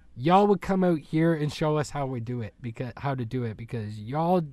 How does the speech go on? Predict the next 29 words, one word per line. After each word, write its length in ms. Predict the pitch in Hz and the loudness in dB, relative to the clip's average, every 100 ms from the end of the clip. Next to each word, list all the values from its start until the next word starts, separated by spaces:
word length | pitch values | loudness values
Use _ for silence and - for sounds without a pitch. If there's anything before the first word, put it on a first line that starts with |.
| - | -12
know 280 | 120 156 147 | -4 -2 0
how 240 | 127 139 123 | 0 0 0
to 100 | 110 | -2
do 260 | 107 127 | -4 -2
it 140 | 117 110 | -2 -6
out 180 | 113 104 | -8 -8
there 220 | 107 107 - - - - | -10 -10 -12 -20 -20 -14
in 120 | 117 | -8
Pittsburgh. 540 | 110 135 113 - 107 98 - - _ - | -4 -6 -6 -8 -8 -10 -16 -20 _ -12
And, 440 | 123 127 120 113 | -6 -4 -4 -4
um, 380 | 117 113 104 101 - | -4 -4 -6 -10 -8
I'm 180 | 135 151 | -4 -2
just 180 | 151 - | -2 2
so 140 | 165 | 2
excited 400 | 151 - 139 131 | 2 0 -4 -4
to 60 | 123 | -6
come 180 | 127 113 | -6 -4
back 240 | 113 - | -6 -6
next 300 | 110 - - | -10 -10 -10
year, 220 | 104 104 - _ _ 107 | -8 -8 -12 _ _ -10
and 480 | 110 107 107 101 - | -6 -6 -6 -10 -8
I 100 | 127 | -6
miss 280 | 127 131 - | -4 -4 -2
y'all 280 | 131 127 127 | -2 0 0
already. 480 | 123 120 123 123 - _ | -2 -2 -4 -6 -8 _
<laughs> 180 | _ - | _ -4
And 600 | 95 107 151 131 110 - - _ 110 | -2 0 0 0 -6 -14 -20 _ -12
it's 220 | 120 - | -12 -8
just, 300 | 117 - | -8 -8